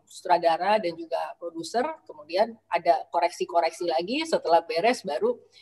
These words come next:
eh, masuk. Memang agak sulit ya kalau harus, eh, menulis dengan intensitas yang tinggi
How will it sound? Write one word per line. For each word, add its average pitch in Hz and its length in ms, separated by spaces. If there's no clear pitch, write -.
eh, 160 320
masuk. 170 360
Memang 220 260
agak 202 260
sulit 240 300
ya 170 220
kalau 165 460
harus, 170 320
eh, 160 260
menulis 175 340
dengan 170 280
intensitas 170 640
yang 180 140
tinggi 170 480